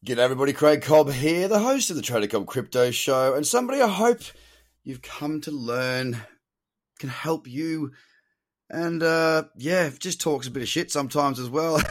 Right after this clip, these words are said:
<laughs> All in the name of good fun and education, though.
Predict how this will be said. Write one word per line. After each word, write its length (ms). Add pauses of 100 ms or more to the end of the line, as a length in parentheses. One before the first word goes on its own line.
(440)
<laughs> 540
All 320
in 140
the 60
name 260
of 100
good 160
fun 240
and 80
education, 460
though. 180